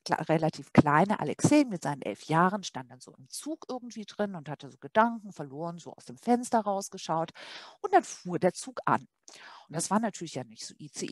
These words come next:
Es, wie die heute waren und so weiter, die dann so angleiten, sondern das ging noch re-, ziemlich ruckartig. Also was passierte? Alexei ist mal kurz so mit seinem Gesicht so ein bisschen gegen die Scheibe geknallt. Das war jetzt kein Riesenunfall oder so etwas, auch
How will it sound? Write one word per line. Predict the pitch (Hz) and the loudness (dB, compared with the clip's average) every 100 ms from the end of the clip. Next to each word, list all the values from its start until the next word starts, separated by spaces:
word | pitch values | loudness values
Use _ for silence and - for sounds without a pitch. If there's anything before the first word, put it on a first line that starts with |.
| 262 | -2
Es, | 269 - | -2 -6
wie | 160 | -14
die | 139 | -10
heute | 160 254 262 269 | -6 -4 -4 0
waren | 226 226 220 | 2 2 0
und | 220 | -12
so | 220 180 | -10 0
weiter, | 175 175 180 | 4 4 4
die | 165 143 | -4 -6
dann | 147 | -8
so | 156 147 | -8 -4
angleiten, | - 190 196 190 165 165 175 | -2 -2 -4 2 4 4 2
sondern | 151 143 147 | -12 -12 -10
das | 185 - | -12 -8
ging | 170 | -8
noch | 170 196 | -6 -6
re-, | 170 - | -6 -4
ziemlich | 180 165 - - | -6 -6 -8 -10
ruckartig. | 170 - - - - | -10 -8 -6 -6 0
Also | - 269 330 | 2 4 2
was | 339 | 0
passierte? | 339 - 381 370 - 339 339 - - - | -2 -4 2 2 6 4 4 -4 -12 -6
Alexei | 165 147 - 165 190 214 - _ | 0 0 4 6 8 6 2 _
ist | - | -14
mal | 151 - | -12 -12
kurz | - 160 | -12 -10
so | 202 | -6
mit | 208 | -2
seinem | 147 143 156 | 2 2 0
Gesicht | 147 170 - | -6 -6 -8
so | 160 | -10
ein | 156 | -10
bisschen | 147 - 226 | -8 -6 -4
gegen | 147 143 180 | -4 -4 -4
die | 135 | -6
Scheibe | - 151 135 98 | -2 2 2 2
geknallt. | - - - - - _ _ _ _ _ | -8 -10 -10 -10 -12 _ _ _ _ _
Das | - | -10
war | 139 | -8
jetzt | 135 113 | -10 -2
kein | - 240 226 208 131 - | 2 2 0 -10 -12 -4
Riesenunfall | 220 233 202 190 - - - _ - 269 427 - 165 127 | 0 0 0 -6 -10 -18 -20 _ -4 -2 -2 0 2 2
oder | - 180 | -2 -2
so | - | 0
etwas, | - - | 0 -2
auch | 359 | -4